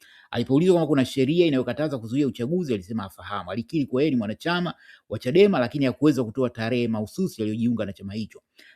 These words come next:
Mjadala mfupi ulitokea kuhusu iwapo kujibu swali hilo kunaweza kumtambulisha, na majaji walijadiliana kabla ya kuendelea. Ah, kadhalika upande wa jamhuri ulimleta shahidi mwingine,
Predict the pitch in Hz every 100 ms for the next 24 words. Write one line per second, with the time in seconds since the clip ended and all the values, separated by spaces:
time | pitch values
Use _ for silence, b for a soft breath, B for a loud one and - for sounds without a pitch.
0 | b 120 139 165 160 - 214 196 143 131
1 | 147 135 131 117 123 - 120 127 156 160
2 | 160 117 113 127 127 113 104 104 104 165
3 | - 101 113 110 95 95 95 131 185 170
4 | 160 b b b 107 113 127 151 147 127
5 | 101 110 104 107 104 143 147 131 120 120
6 | 131 - 92 - 98 95 95 95 - B
7 | B B B _ 113 123 139 131 202 185
8 | 147 170 156 131 127 147 190 143 117 120
9 | 135 113 113 113 110 104 160 180 170